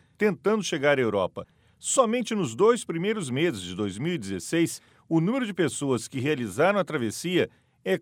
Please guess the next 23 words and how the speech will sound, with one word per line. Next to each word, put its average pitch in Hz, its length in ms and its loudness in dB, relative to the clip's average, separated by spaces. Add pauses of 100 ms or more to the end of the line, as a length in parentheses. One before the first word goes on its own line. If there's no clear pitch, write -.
quase 180 400 2
igual 139 300 2
ao 175 160 4
registrado 147 840 -2
em 175 160 -4
todo 202 340 -2
o 196 60 -8
primeiro 156 340 -4
semestre 135 640 -4 (260)
de 196 120 -6
dois 196 260 2
mil 226 160 -2
e 226 60 -4
quinze, 196 420 -2 (320)
que - 80 -10
chegou 170 320 2
a 143 60 4
cento 170 240 -6
e - 40 -20
quarenta 139 300 0
e 120 60 -2
sete 135 340 -4
mil. 131 260 0